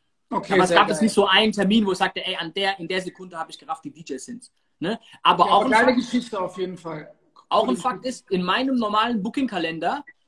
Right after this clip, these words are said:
Speaker 2: würd ich sagen, sind so sechzig, siebzig Prozent der Bookings laufen über D-J-Empfehlungen, wo andere D-J-Homies mich bei ihrem Club empfehlen.
Speaker 1: Geil.
Speaker 2: Das ist ganz, ganz viel so, ja.
Speaker 1: Geil.
Speaker 2: Vielleicht übertreibe ich grad nicht so viel, aber die Hälfte ist es bestimmt.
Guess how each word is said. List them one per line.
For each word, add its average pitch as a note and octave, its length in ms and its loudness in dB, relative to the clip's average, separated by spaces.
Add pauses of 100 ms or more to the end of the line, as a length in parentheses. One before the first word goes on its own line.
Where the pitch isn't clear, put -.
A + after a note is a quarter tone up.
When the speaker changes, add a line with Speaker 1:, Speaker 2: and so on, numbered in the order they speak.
(180)
Speaker 2:
würd G3 220 0
ich F#3 140 -4
sagen, A#3 320 0
sind A3 240 -2
so F3 160 -2
sechzig, A3 420 -4
siebzig B3+ 400 -4
Prozent G3+ 420 -2
der D#3+ 60 -4
Bookings B3 560 -2 (120)
laufen A#3 520 2
über G3 360 0
D-J-Empfehlungen, F3 1000 0 (180)
wo D3+ 80 -2
andere A#3 460 2
D-J-Homies A#3 760 2 (140)
mich F3+ 380 4
bei B3+ 160 0
ihrem G#3+ 180 2
Club D4 220 -2
empfehlen. C3+ 420 -4 (500)
Speaker 1:
Geil. F3 300 6 (140)
Speaker 2:
Das - 160 -6
ist - 100 -10
ganz, C4+ 240 4
ganz A#3 220 -2
viel G#3 240 0
so, B2+ 140 -10
ja. D#3 140 -16 (1300)
Speaker 1:
Geil. - 300 -6
Speaker 2:
Vielleicht F#3 260 2
übertreibe F#3 400 4
ich - 100 -8
grad A3+ 160 -2
nicht G3 160 -4
so A3+ 160 0
viel, C4+ 220 0
aber F#3+ 140 -4
die E3 120 -4
Hälfte A#3 280 -4
ist G#3 100 -6
es F#3+ 80 -8
bestimmt. E3+ 400 -6